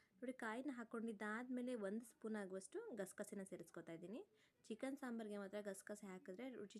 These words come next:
ಚೆನ್ನಾಗಿರುತ್ತೆ. ಗಸಗಸೆ ಹಾಕ್ಕೊಂಡಿದ್ದಾದ್ಮೇಲೆ ಒಂದು ಎರಡು ಚಮಚದಷ್ಟು ಹುರಿಗಡಲೆನ ಸೇರಿಸ್ಕೊತಾ ಇದ್ದೀನಿ. ಹುರಿಗಡಲೆನ ಸೇರಿಸ್ಕೊಂಡಿದ್ದಾದ್ಮೇಲೆ ಒಂದು ಏಳು ಪೀಸು, ಏಳೆಂಟು ಪೀಸು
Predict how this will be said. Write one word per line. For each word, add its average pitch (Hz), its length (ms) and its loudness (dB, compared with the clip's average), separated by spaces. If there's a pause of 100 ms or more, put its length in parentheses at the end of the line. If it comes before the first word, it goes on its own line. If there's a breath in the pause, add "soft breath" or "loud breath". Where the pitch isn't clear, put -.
ಚೆನ್ನಾಗಿರುತ್ತೆ. 196 580 -4 (480 loud breath)
ಗಸಗಸೆ 320 420 -4
ಹಾಕ್ಕೊಂಡಿದ್ದಾದ್ಮೇಲೆ 226 960 -2
ಒಂದು 196 180 2
ಎರಡು 190 220 2
ಚಮಚದಷ್ಟು 190 680 -2 (140)
ಹುರಿಗಡಲೆನ 196 560 2
ಸೇರಿಸ್ಕೊತಾ 175 480 -6
ಇದ್ದೀನಿ. 185 220 -4 (600 loud breath)
ಹುರಿಗಡಲೆನ 277 580 2
ಸೇರಿಸ್ಕೊಂಡಿದ್ದಾದ್ಮೇಲೆ 214 1080 -2 (240)
ಒಂದು 208 140 0 (140)
ಏಳು 240 220 2 (100)
ಪೀಸು, 220 260 -2 (140)
ಏಳೆಂಟು 208 360 0
ಪೀಸು 202 260 0